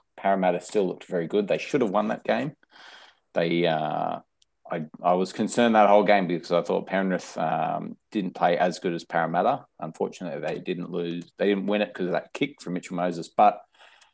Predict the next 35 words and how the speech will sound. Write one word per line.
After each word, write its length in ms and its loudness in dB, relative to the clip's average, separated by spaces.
Parramatta 500 6
just, 440 -4
they 160 4
are 40 0
playing 340 0
a 60 0
lot 220 0
more 320 -2
consistently 720 -2
than 220 -6
last 320 0
year, 160 0
I 60 -2
think. 300 -8
However, 600 6
um, 520 4
coming 280 6
into 120 4
finals 380 4
would 100 -2
be 80 4
the 120 4
ultimate 320 0
test 260 -8
for 80 -10
the 60 0
Eels. 280 -2
They'll 140 0
definitely 500 -2
make 360 -8
their 120 -2
way 220 -2
into 160 -4
the 100 0
eight 280 0